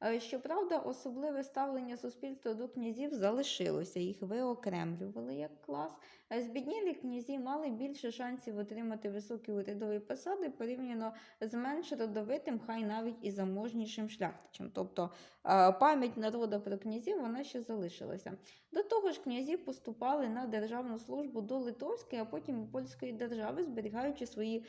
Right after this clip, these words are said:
е, князівства і отримуючи у приватну власність та пожиттєве володіння досить великі такі значні земельні наділи. Е, так, е, княжі роди Острозьких, Вишневецьких, Корецьких, е,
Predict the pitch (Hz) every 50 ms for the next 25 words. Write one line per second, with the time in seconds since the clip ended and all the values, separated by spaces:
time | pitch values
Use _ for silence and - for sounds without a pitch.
0 | - - - - _ 202 208 208 202 208 220 220 220 226 214 254 311 427 427 -
1 | - 285 - - 247 247 233 220 233 240 285 311 330 277 247 247 233 - 247 226
2 | 214 220 220 220 226 233 240 247 240 240 214 208 214 247 269 330 392 381 302 254
3 | 233 - 277 285 285 - 240 220 - 202 - - 240 240 233 240 240 - - -
4 | - _ 196 220 247 240 247 226 240 320 392 440 403 311 233 226 262 330 - -
5 | 381 - 277 247 240 254 285 285 - 330 - 240 - 233 233 226 233 214 208 220
6 | - - 233 247 269 277 269 240 214 208 208 220 233 233 226 233 233 233 240 247
7 | 233 202 180 175 185 156 156 180 196 - - - - - - - _ _ - 233
8 | 233 233 233 240 240 233 311 370 440 392 - - 294 247 233 226 233 - 262 247
9 | 254 262 - 320 370 311 285 277 285 277 233 226 247 247 - 269 330 - - -
10 | 262 254 247 240 240 240 - - 233 226 - 214 220 269 262 - - 285 294 285
11 | 269 254 240 240 240 - - - 233 240 - - - 269 294 285 269 247 240 233
12 | 233 - - - 220 214 220 233 214